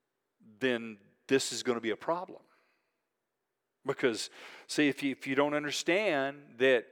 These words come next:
that God's for you and He loves you, then what happens is if that is tainted and you see God in an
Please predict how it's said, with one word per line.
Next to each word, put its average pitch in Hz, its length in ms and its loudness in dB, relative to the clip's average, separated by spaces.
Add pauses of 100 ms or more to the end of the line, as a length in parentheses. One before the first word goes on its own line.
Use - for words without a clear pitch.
that 127 160 -2
God's 131 260 2
for 170 280 -4
you 120 180 -8
and 123 160 -12
He 123 80 -8
loves 117 420 -2
you, 101 300 -6 (800)
then 127 600 0 (540)
what 127 220 0
happens 120 1040 -4 (480)
is 135 540 4 (420)
if 139 360 0
that 196 240 4
is - 180 -4
tainted 180 680 -8
and 135 160 -8
you 135 120 -8
see 208 400 -6
God 175 460 2
in 139 180 -6
an 131 140 -4